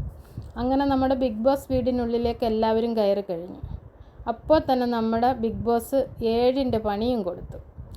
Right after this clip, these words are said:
അതായത് വീടിനുള്ളിലേക്ക് കയറും മുമ്പ് ഒരു ടാസ്ക് നടത്തിയിരുന്നു. ആ ടാസ്കിൽ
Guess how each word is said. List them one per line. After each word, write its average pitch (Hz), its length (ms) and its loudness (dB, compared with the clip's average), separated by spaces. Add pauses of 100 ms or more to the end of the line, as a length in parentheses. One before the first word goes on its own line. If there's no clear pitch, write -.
(260)
അതായത് 254 400 4
വീടിനുള്ളിലേക്ക് 254 920 0
കയറും 233 380 2
മുമ്പ് 220 220 -2
ഒരു 226 140 -4
ടാസ്ക് 214 460 2
നടത്തിയിരുന്നു. 185 560 -8 (560)
ആ - 20 -2 (160)
ടാസ്കിൽ 254 420 2